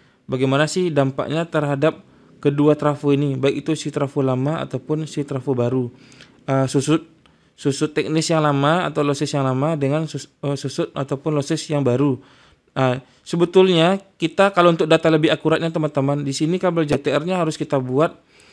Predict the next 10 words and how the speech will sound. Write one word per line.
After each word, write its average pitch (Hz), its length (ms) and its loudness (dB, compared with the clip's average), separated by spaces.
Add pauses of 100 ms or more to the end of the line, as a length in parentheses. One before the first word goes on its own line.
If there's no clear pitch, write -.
(220)
penampangnya 135 560 2
berapa, 160 640 0 (400)
kemudian 143 560 0
beban 147 640 0
si 151 160 -6
pelanggannya 143 640 -2
seperti 160 320 -6
per 156 160 -4
tiang 156 320 -2
yang 151 200 -2